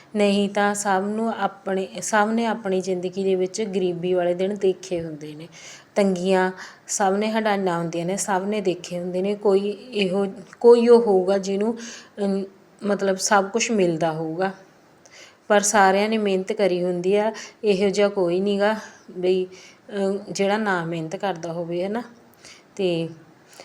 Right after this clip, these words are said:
ਬਹੁਤ ਕੁਛ ਦੇਖਿਆ ਜੀ ਅਸੀਂ ਵੀ, ਮੈਂ ਵੀ ਆਪਦੀ ਜ਼ਿੰਦਗੀ 'ਚ।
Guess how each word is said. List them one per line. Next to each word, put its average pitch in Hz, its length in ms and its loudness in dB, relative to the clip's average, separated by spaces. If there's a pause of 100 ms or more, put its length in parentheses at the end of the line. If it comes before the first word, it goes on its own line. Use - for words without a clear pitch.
(180)
ਬਹੁਤ 196 280 8
ਕੁਛ 220 260 0
ਦੇਖਿਆ 190 420 2
ਜੀ 196 180 2
ਅਸੀਂ 185 240 0
ਵੀ, 180 140 -2 (260)
ਮੈਂ 180 160 2
ਵੀ 185 120 2
ਆਪਦੀ 185 240 0
ਜ਼ਿੰਦਗੀ 175 520 0
'ਚ। 180 140 -8